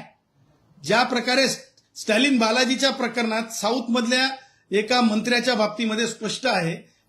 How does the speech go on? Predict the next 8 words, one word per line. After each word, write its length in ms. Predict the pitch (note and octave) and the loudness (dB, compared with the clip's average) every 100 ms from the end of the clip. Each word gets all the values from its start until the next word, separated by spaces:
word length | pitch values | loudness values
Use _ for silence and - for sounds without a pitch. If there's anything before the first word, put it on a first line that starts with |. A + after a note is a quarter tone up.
| _ | _
की 400 | A3+ D4 A#3 - _ A3+ | 0 0 0 -10 _ 0
त्या 160 | B3+ | 2
मंत्र्याला 580 | C4 A#3+ A3+ B3 B3 C#4 | 4 2 0 0 2 2
माननीय 400 | A#3 A3 B3 B3+ | 2 2 2 0
सर्वोच्च 460 | - A3 A#3+ B3+ C4 | 0 0 0 0 0
न्यायालयाने, 540 | A#3 A3 G#3 G3 A3+ | 0 0 0 0 0
माननीय 500 | A3+ G3+ B3 B3+ C4 | 0 0 2 2 2
न्यायमूर्ती 680 | A3+ A3 A#3 G#3 - C3+ | 2 2 2 0 -2 -12